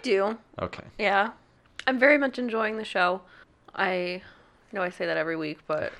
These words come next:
Speaker 1: I, I really did not expect to going into it, just 'cause I heard it was very high fantasy, which can be off-putting.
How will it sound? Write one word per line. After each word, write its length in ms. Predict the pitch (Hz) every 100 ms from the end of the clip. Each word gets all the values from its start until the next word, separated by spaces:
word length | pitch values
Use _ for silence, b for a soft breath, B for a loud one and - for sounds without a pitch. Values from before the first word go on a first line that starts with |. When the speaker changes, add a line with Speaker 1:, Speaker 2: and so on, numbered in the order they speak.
| -
Speaker 1:
I, 220 | 160 165 -
I 120 | 196
really 320 | 196 208 202
did 140 | 185
not 160 | 175 160
expect 380 | - - 151 -
to 320 | - 143 135 165
going 280 | - 131 139
into 320 | 127 165 170 160
it, 240 | 160 -
just 240 | - - -
'cause 400 | - - - - - _ -
I 100 | 165
heard 220 | 156 147
it 60 | 135
was 140 | 123
very 280 | 156 147 156
high 260 | 185 208 233
fantasy, 560 | 226 254 254 254 269 269
which 220 | 220 -
can 140 | 165
be 180 | 160 160
off-putting. 640 | - - - 208 262 294